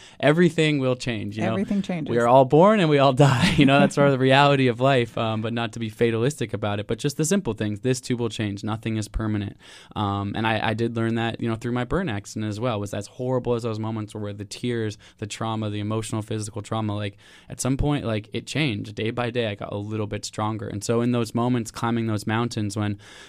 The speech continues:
Speaker 1: you know, I can hardly breathe, the wind's coming in, you know, there were some terrifying moments on some of these mountains. You know, climbing to the summit of Mount Everest is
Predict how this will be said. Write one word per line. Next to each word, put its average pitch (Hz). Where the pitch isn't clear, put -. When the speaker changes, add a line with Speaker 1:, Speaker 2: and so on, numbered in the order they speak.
Speaker 1:
you 104
know, 107
I 101
can 104
hardly 113
breathe, 107
the 104
wind's 110
coming 107
in, 107
you 107
know, 107
there 107
were 104
some 101
terrifying 113
moments 107
on 104
some 107
of 107
these 104
mountains. 104
You 107
know, 104
climbing 110
to 107
the 104
summit 110
of 104
Mount 104
Everest 107
is 107